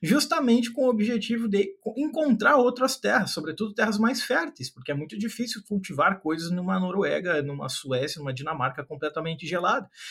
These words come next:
Então, quando eles acabam descobrindo a região ali da Inglaterra, que é muito próximo deles, né, eles veem que ali dá pra cultivar e tudo mais, e as terras são mais férteis,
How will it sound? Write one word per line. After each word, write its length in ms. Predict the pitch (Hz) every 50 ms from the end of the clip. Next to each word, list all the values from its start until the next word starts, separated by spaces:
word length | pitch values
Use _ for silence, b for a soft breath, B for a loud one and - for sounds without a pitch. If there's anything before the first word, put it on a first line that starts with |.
| B B
Então, 200 | 139 127 190 208
quando 160 | 196 311 285 294
eles 180 | 277 269 233
acabam 340 | 247 240 - 214 220 202 220
descobrindo 520 | 196 190 - - 175 139 139 185 240 320
a 20 | 277
região 320 | 208 220 202 - 170 180
ali 140 | 180 175 170
da 80 | 170 170
Inglaterra, 480 | 160 151 143 139 143 - 196 233 269
que 100 | 262 -
é 20 | 147
muito 240 | 147 170 185 -
próximo 560 | - - - 190 240 320 320 - - 190 156 139
deles, 400 | 127 135 185 285 311 330 247 190
né, 220 | - 160 208 277 - B B B B B
eles 240 | 170 175 175 170 147
veem 160 | 156 190 220
que 100 | - -
ali 240 | 208 170 165 180 214
dá 220 | 214 180 151 160 202
pra 140 | - 226
cultivar 640 | - - 196 160 - - 143 123 - 120 151 233 285
e 60 | 247
tudo 180 | - - 143 139
mais, 340 | 127 131 156 262 320 254 -
e 140 | 165 147 147
as 200 | 139 135 131 -
terras 280 | - 143 139 165 -
são 100 | - 170
mais 220 | 170 - - - -
férteis, 520 | - 135 147 185 220 208 277 262 - -